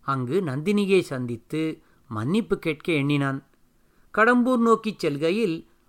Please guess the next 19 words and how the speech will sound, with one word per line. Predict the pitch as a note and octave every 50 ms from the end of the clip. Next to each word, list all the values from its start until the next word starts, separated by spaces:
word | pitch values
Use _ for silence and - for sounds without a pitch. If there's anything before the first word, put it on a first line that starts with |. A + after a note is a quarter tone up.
| _ -
ஆழ்வார்க்கடியானும் | - F#3+ A3 A#3 A3+ A3 A3+ A3 G#3+ G#3 - G#3 G3 F#3+ G3 F#3+ F#3 F#3 F3+ F#3 G3 G3 F#3+ F3
வந்தியத்தேவனும் | F3+ F3+ F#3 F3 F#3+ F#3+ F3+ D#3 D3+ E3+ E3 D#3+ E3+ F3+ F3+ F3+ F3+ F3+ - C#3
ஐயனார் | C3 C#3+ D#3+ G3+ G#3+ G#3+ G#3 G3+ G3 F3
கோயில் | - F3+ F3+ F3 E3+ E3+ D#3+
ஒன்றினை | D#3+ D3+ C#3+ C#3 C3 B2 C3+ E3+ F#3+
அடைந்தனர். | D#3+ C3 C3 C#3+ C#3+ C3+ C3+ C3+ C#3 C#3 C3+ - _ _ _ _ _ _ _ _ _ _ -
அக்கோயிலிலிருந்து | G3+ G#3 G3+ - - F#3+ F#3+ G#3 A#3+ B3 A#3+ A#3+ A#3+ A3+ A3+ A3 G#3 G#3+ G3 G3 F3+ G#3+ A3 G#3+ G3+
ஒரு | F#3+ F3+ E3+
சுரங்கப்பாதை | D#3+ - C3+ C3 D#3 F#3 G3+ A3 A3 A3 - G3+ F#3+ F#3+ F#3 F3+ F#3+ F#3+ F#3
கடம்பூர் | - D3+ C#3+ D3+ F3 G3 G3 F#3+ G#3 G3+ G3+
அரண்மனைக்குச் | - - C#3 C#3 D#3+ F#3 G3+ G3+ G3 F#3+ F#3+ F#3 F3+ - F3+ -
செல்வதை | - E3+ E3 E3 D#3+ D#3+ D3 F3 F#3+ F3+
ஊகித்த | D#3+ D#3 D#3+ D3+ D#3 D3 - -
வந்தியத்தேவன் | D#3+ D3 C3+ B2+ B2+ C3+ D3 D3+ D3 C3+ B2+ C#3 D3+ E3 A3 A3 F3 D#3 D3 - _ _ _ _ _ _ _ _
அதன் | _ - G3+ G#3 A#3 A#3
வழியே | A3+ A3+ A3 A3 A3 A3 A3 A3+ A3
கடம்பூர் | A3 A3 F#3 F#3 G3+ G3+ G3+ G3+ G#3 G#3
அரண்மனையை | - - D#3+ D3+ E3+ F#3+ G3+ G3 G3 F#3+ F#3 F#3 F3+ F3 E3 C#3+
அடைந்து | B2+ A2+ A#2+ A#2 A2+ A2+ A#2 C#3+ D#3+ E3 E3 D#3+